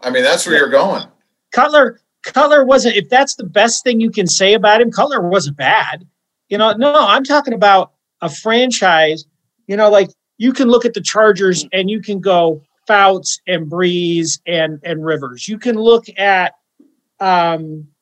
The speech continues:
Speaker 2: Arizona and you can go, um, um,
Speaker 1: Palmer, Warner.
Speaker 2: Thank you. Warner
Speaker 1: And
Speaker 2: was
Speaker 1: now
Speaker 2: the guy
Speaker 1: Kyler
Speaker 2: I was
Speaker 1: Murray.
Speaker 2: You know, and, and Kyler Murray. You can look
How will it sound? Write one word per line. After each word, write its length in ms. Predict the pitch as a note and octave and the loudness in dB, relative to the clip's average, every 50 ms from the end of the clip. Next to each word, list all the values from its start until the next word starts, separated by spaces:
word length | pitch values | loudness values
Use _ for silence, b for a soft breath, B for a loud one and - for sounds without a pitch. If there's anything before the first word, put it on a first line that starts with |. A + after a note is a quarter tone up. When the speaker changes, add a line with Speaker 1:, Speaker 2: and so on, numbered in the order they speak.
| _ _ _ _ _ - | _ _ _ _ _ 0
Speaker 2:
Arizona 760 | A3+ A3 A3 G#3+ F#3 E3 G#3 G#3+ G#3 F#3 D#3 C3+ B2+ A#2+ B2 - - | 2 4 4 4 4 4 4 4 4 2 0 -2 -6 -8 -10 -8 -6
and 200 | F3+ F3 F3 F#3 | -6 -4 -4 -6
you 140 | G3 G3 | -8 -10
can 240 | - - F#3+ F#3 E3+ | -10 -10 -8 -8 -6
go, 520 | D3+ F3+ F3+ F3 E3+ E3+ E3 E3 E3 D#3+ - - | -2 0 2 2 2 2 2 0 -2 -4 -6 -6
um, 640 | F#3 F#3 F3 D#3+ D#3 D3+ D3 D3 C#3+ C#3 C#3 C3+ C#3 _ _ _ _ _ _ _ _ _ _ _ - | -4 -2 -2 -2 -2 -2 -4 -6 -10 -12 -14 -18 -20 _ _ _ _ _ _ _ _ _ _ _ -4
um, 680 | F3 D#3+ D3+ D3 C#3 C#3 C#3 C3+ C3 B2+ B2+ B2 B2 _ _ _ _ _ _ _ _ _ _ _ _ _ | -2 0 0 0 0 -2 -6 -8 -10 -12 -14 -18 -20 _ _ _ _ _ _ _ _ _ _ _ _ _
Speaker 1:
Palmer, 640 | - A2+ A#2 A#2 A#2 A2+ A#2 A2+ A2+ A2+ A2 G#2+ G#2 F#2 | -8 -6 -4 -4 -4 -4 -2 -2 0 0 -2 -2 -4 -8
Warner. 720 | F#2+ G#2+ A2 A2+ A2+ G#2+ G#2+ G#2 G#2 G#2 G#2 G#2 G2+ G2+ - | -6 -2 0 2 2 0 0 -2 -4 -4 -4 -4 -4 0 2
Speaker 2:
Thank 320 | A#3 - A3 G#3 E3+ D3 | 2 2 2 0 -2 -2
you. 220 | F#3+ D3+ B2 A2+ - _ _ | -4 -4 -4 -6 -12 _ _
Warner 320 | E3 F3 G3+ G3 F#3 D#3+ | -4 -2 0 0 0 0
Speaker 1:
And 80 | C#3+ C#3 | 0 0
Speaker 2:
was 120 | C#3 C#3 | -2 -2
Speaker 1:
now 60 | - - | -2 -4
Speaker 2:
the 40 | D3 | 0
guy 180 | D3 D#3 D#3 D#3 | 0 2 4 4
Speaker 1:
Kyler 100 | D3+ D3 | 4 4
Speaker 2:
I 40 | D3 | 2
was 200 | C#3+ C3+ C3 C3 | 2 0 -2 -4
Speaker 1:
Murray. 80 | - - _ _ _ _ | -8 -12 _ _ _ _
Speaker 2:
You 140 | F#3+ F3 E3 | -8 -8 -4
know, 280 | D#3 D#3 D#3 E3 E3+ | -4 -2 -2 -2 -4
and, 300 | E3+ E3 D#3+ D#3+ E3 F3 | -4 -4 -6 -8 -8 -10
and 140 | F#3+ F3+ D3 | -14 -14 -8
Kyler 240 | F#3+ G3+ F#3+ G3 G3 | -4 -2 -2 -2 -2
Murray. 220 | F#3+ F#3 E3 D3+ | -4 -6 -8 -8
You 140 | D3 F#3 A3 | -10 -12 -10
can 160 | - C4 C4 | -6 -6 -6
look 280 | C4 C4+ C#4 C4+ B3+ | -2 2 2 0 0